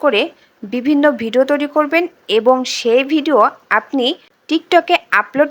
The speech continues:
না করে আপনার গ্যালারিতে সেভ করবেন, ওয়াটারমার্ক ছাড়া। আমি কিন্তু কথা বলতে বলতে TikTok-এ প্রবেশ করে গিয়েছি, মানে যেখানে TikTok-এর ভিডিও তৈরি করে সেখানে চলে এসেছি।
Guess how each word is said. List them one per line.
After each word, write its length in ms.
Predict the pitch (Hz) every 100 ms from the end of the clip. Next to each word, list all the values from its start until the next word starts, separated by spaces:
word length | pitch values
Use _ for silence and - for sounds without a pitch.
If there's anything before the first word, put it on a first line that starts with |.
| 370
না 60 | 359
করে 180 | 269 170 277 - - 202
আপনার 240 | - 226 208 196
গ্যালারিতে 440 | 208 240 285 403 403
সেভ 140 | 277 208 -
করবেন, 280 | 165 156 139 - _ _ -
ওয়াটারমার্ক 540 | 214 247 320 330 349 - -
ছাড়া। 320 | - 320 208 - _ -
আমি 160 | 247 330 330
কিন্তু 240 | 349 349 359 226
কথা 200 | 233 285 294
বলতে 220 | 294 311 294
বলতে 220 | 294 339 339 -
TikTok-এ 500 | 277 - 294 294 403 403 _ -
প্রবেশ 280 | 269 247 240 -
করে 140 | 202 190
গিয়েছি, 320 | 160 160 - 175 180
মানে 160 | 196 196 202
যেখানে 300 | 202 240 247 254
TikTok-এর 460 | 240 - 240 247 233
ভিডিও 220 | 226 214 247
তৈরি 200 | 285 277 285
করে 160 | 311 403 - - _ -
সেখানে 320 | 262 240 220 196
চলে 160 | 185 165
এসেছি। 280 | 170 170 -